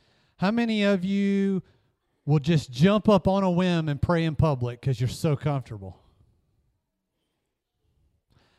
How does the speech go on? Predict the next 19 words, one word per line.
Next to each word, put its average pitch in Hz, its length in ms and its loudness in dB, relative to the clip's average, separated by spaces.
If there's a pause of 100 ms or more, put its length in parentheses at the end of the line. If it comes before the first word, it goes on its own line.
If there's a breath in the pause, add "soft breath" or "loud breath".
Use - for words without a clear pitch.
How 190 120 -2
many 220 260 2
of 202 220 2
you 196 220 2
are 143 80 2
scared 165 760 -2
to 156 140 0
death 127 600 -2 (300 soft breath)
that 139 140 -2
I'm 156 160 -2
gonna 143 160 -4
call 147 360 -2
on 131 140 -4
you 131 100 -4
to 120 80 -2
pray 127 320 -4
at 113 120 -10
some 107 240 -6
point? 107 400 -8